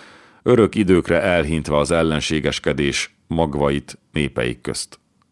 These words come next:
Ám de jól tudhatod, atyám, hogy országunknak most nagyobb veszedelemmel kell megbirkóznia, mint a török fenyegetés.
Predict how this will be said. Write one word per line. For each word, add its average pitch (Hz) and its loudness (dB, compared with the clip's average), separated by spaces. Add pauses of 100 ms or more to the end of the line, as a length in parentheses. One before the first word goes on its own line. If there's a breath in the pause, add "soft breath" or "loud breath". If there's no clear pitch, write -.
(880 soft breath)
Ám 110 2
de 120 6
jól 165 4
tudhatod, 80 0
atyám, 71 -2
hogy 76 -2
országunknak 90 0
most 82 -4
nagyobb 98 2
veszedelemmel 71 0
kell 67 -2
megbirkóznia, 69 -4
mint 71 -6
a 67 -2
török 73 -4
fenyegetés. 62 -6